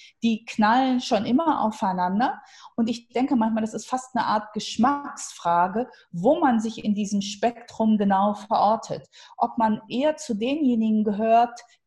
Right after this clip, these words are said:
ähm, die individuelle Handlungsfreiheiten akzentuieren oder ob man sagt, ähm, die Strukturen sind es, in denen die Macht sitzt und,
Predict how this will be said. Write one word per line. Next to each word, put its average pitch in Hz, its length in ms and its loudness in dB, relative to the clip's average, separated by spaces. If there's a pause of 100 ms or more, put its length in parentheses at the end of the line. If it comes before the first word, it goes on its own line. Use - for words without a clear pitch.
(100)
ähm, 208 500 2
die 220 260 -2
individuelle 208 1080 0
Handlungsfreiheiten 277 1120 2
akzentuieren 277 880 -4
oder 233 280 0
ob - 140 -4
man 214 180 2
sagt, 202 320 0 (520)
ähm, 208 500 2 (260)
die 226 100 0
Strukturen 254 720 2
sind 240 260 0
es, 233 160 -2
in 208 180 0
denen 220 280 2
die 196 120 0
Macht 202 400 0
sitzt - 600 -6
und, 208 380 -2